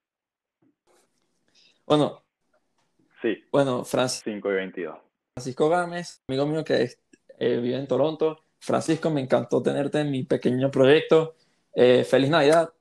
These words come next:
Speaker 1: Feliz Navidad. Eh,
Speaker 2: Igualmente, un gusto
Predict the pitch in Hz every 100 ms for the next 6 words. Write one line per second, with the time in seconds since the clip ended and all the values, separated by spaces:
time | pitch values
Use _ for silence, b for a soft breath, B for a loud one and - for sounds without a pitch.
0 | _ _ _ _ - 127 143 143 143 156
1 | - _ _ - 139 135 127 123 131 -
2 | 95 95 95 101 98 95 90 - 95 95
3 | 95 - 104